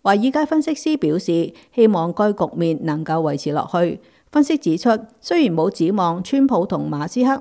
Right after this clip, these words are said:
能夠重拾佢哋昔日嘅親密關係，但係喺未來嘅幾個月入邊，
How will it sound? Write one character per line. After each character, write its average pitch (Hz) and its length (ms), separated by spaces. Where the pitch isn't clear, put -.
能 160 240
夠 180 180
重 156 260
拾 165 120
佢 165 200
哋 170 120
昔 254 140
日 180 160
嘅 170 260
親 240 160
密 208 100
關 196 320
係， 165 260
但 220 120
係 214 180
喺 226 140
未 185 140
來 151 200
嘅 175 200
幾 156 140
個 175 160
月 160 140
入 156 160
邊， 165 340